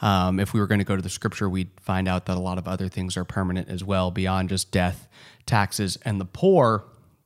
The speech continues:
But there are a couple of other things that I think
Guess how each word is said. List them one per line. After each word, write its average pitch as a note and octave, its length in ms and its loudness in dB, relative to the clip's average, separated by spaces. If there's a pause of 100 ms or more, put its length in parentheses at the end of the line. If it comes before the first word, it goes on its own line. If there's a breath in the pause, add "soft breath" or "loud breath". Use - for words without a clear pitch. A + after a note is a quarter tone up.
(760)
But C#3 160 8
there F#3+ 120 10
are G3+ 40 12
a F3+ 60 8
couple D4+ 260 6
of B3 80 8
other A#3 200 8
things - 360 -2
that A2 140 -6
I G#2 140 0
think G2+ 420 -4